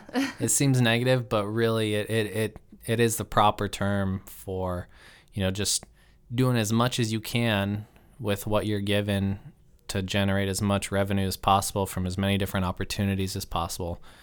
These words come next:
Speaker 2: So yeah, it, it's weird saying exploit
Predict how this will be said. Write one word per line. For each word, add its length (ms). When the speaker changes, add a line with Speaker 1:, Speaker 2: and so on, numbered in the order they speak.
Speaker 2:
So 300
yeah, 480
it, 220
it's 240
weird 480
saying 380
exploit 640